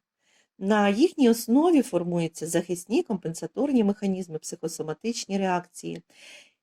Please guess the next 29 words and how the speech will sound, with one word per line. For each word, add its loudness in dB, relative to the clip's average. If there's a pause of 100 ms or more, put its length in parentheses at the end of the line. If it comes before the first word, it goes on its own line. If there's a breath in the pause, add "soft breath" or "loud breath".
(120)
Як 0
ви 4
думаєте, -4
хвороба — 2
це -2
погано? 0 (960)
Ну, 4
мабуть, 6
більшість 0
скаже: 0
«Да, 2
це -12
погано, -2
що -6
ж -10
тут -12
хорошого, 0
коли 2
людина -2
хворіє?» -6 (640 loud breath)
Справа 2
в 0
тому, 4
що 2
кожен 4
сим-, 2 (160)
симптом 2
в -14
тілі, 4